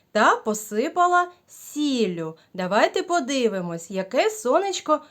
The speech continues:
вийде з нього. Тепер вийшло ось таке сонечко.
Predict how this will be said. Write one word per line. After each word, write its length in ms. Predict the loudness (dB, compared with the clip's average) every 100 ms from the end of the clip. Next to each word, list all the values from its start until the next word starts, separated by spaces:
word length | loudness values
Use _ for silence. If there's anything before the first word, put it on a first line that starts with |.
| _
вийде 560 | -12 -2 0 0 0 -2
з 100 | 0
нього. 640 | 0 2 0 -2 -6 -12 -16 _ _ _ _ _ _ _ _ _ _ _ _ _ _ _ _ _ _ _ _ _ -20 -20 -20 _ _ _ _ _ _ _ _ _ _
Тепер 500 | -6 -2 2 2 2
вийшло 520 | 2 0 0 -4 -6 -8
ось 220 | -8 -8
таке 480 | -2 -2 -2 0 -2
сонечко. 880 | -2 -4 -2 -2 -2 -8 -10 -12 -12